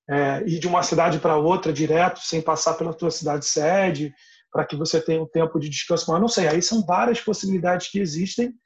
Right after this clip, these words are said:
só citei algumas aqui, é, que a gente pode, é, é, co-, a partir desses dados, inferir sobre quais seriam as melhores soluções, é, conhecendo o que que é fadiga, o que que o tempo de viagem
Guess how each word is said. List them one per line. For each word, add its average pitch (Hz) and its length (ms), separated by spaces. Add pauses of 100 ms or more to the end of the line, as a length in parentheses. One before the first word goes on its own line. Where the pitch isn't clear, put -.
(200)
só - 140
citei - 260
algumas 180 520
aqui, 190 380 (500)
é, 151 400
que - 140
a 156 40
gente 175 260
pode, 180 800
é, - 220 (160)
é, 139 260 (140)
co-, - 240
a 151 60
partir 175 420
desses 208 400
dados, 180 340
inferir 208 480
sobre 202 600 (340)
quais 185 200
seriam 202 200
as 180 100
melhores 185 300
soluções, 214 800 (440)
é, 165 680
conhecendo 190 720
o 220 240
que - 160
que - 100
é 175 60
fadiga, 180 480
o 160 60
que 185 120
que - 60
o - 40
tempo 190 240
de 175 100
viagem 175 720